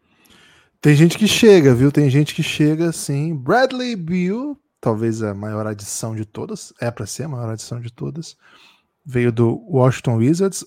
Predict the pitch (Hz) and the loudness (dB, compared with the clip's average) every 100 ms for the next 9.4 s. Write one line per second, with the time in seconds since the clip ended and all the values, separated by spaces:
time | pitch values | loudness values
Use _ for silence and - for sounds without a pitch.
0 | 156 151 135 135 139 - 151 196 208 - | -4 -2 2 2 0 -2 -2 0 0 -2
1 | 180 175 143 120 151 220 175 123 143 - | -4 -4 -4 -4 -4 -6 -8 -8 -8 -10
2 | - 113 127 117 107 - - 127 170 123 | -10 -6 -6 -6 -8 -8 -8 -6 -4 -6
3 | 110 123 120 107 - 120 - 160 - 131 | -6 -6 -8 -10 -10 -12 -8 -8 -8 -8
4 | 120 139 151 123 113 110 110 131 185 185 | -4 -2 -2 -6 -6 -6 -4 -6 -10 -18
5 | - 131 135 127 127 123 - 120 120 123 | -18 -16 -14 -12 -12 -12 -12 -14 -12 -14
6 | - - - - 123 - 127 117 120 131 | -16 -20 -18 -18 -16 -8 -8 -8 -8 -12
7 | - _ _ _ _ _ 151 156 151 143 | -12 _ _ _ _ _ 2 4 2 0
8 | 143 143 143 160 185 180 190 190 185 175 | 2 2 2 2 2 2 2 0 2 4
9 | 156 131 117 110 | 4 4 2 0